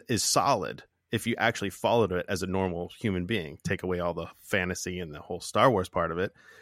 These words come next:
If you actually followed the way they learned and are educated, you could actually be,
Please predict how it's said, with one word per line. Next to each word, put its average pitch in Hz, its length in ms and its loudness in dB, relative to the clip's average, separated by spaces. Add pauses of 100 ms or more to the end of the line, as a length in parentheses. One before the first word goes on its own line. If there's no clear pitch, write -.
(140)
If 147 120 -6
you - 60 2
actually 170 240 2
followed 107 460 4
the 98 80 2
way 98 180 6
they 90 260 2 (300)
learned 92 440 4
and 87 120 0
are 85 120 0
educated, 98 560 0 (640)
you 143 300 4
could 117 200 2
actually 120 320 2
be, 110 480 2